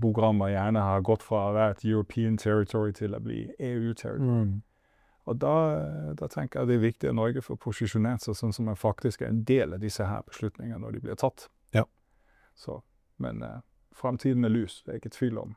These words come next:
Speaker 1: Man skal også vite sitt verdt. Vi har et godt produkt.
Speaker 2: Ja.
Speaker 1: Så.
Speaker 2: Nei, det er bra.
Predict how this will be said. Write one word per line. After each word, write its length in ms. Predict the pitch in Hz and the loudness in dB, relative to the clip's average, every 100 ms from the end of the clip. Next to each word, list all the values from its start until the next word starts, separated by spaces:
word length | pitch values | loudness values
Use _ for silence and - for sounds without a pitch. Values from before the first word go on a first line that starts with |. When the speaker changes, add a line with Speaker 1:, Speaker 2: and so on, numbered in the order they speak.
| _ | _
Speaker 1:
Man 100 | 117 | -8
skal 180 | - 117 | 0 2
også 160 | 107 120 | 4 6
vite 260 | 117 117 | 6 6
sitt 200 | - 127 | 0 0
verdt. 380 | 113 113 - - 120 | 2 0 -6 -10 -4
Vi 60 | |
har 280 | 104 107 113 | -2 0 0
et 80 | 110 | 0
godt 200 | 113 - | 0 0
produkt. 460 | 107 120 - - - | 2 2 2 -18 0
Speaker 2:
Ja. 120 | 123 120 _ _ _ _ _ _ _ _ | 4 4 _ _ _ _ _ _ _ _
Speaker 1:
Så. 120 | - - _ _ _ | -18 -18 _ _ _
Speaker 2:
Nei, 120 | 120 123 | 2 4
det 80 | 120 | 4
er 40 | |
bra. 180 | 120 | 4